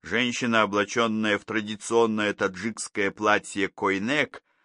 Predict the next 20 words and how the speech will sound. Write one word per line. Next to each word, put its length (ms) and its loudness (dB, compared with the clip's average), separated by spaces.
разлеглась 760 2
на 120 0
шёлковых 600 -2
подушках 600 -2
и 60 -2
пила 380 2
чай 320 0
с 100 -12
изюмом 520 -2
и 40 -6
фисташками 720 0
в 120 -8
меду. 400 -6
«Как 300 2
ты 160 -2
думаешь, 760 -6
кто 420 6
это 320 4
мог 320 2
сделать?» 840 2